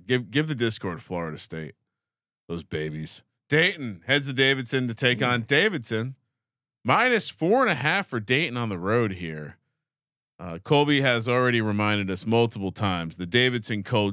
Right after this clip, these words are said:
Speaker 1: coach that everyone remembers, that big stoic white-haired man.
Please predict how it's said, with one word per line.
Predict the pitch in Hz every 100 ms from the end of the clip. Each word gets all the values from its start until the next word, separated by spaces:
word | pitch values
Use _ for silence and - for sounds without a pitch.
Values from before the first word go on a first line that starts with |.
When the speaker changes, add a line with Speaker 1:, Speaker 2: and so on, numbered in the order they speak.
| -
Speaker 1:
coach | 127 107 98
that | 104
everyone | 104 104 101 92
remembers, | 90 92 90 82 76
that | 90 82
big | 107 98
stoic | - - 101 98 92
white-haired | 95 95 90 95 90 82
man. | 80 76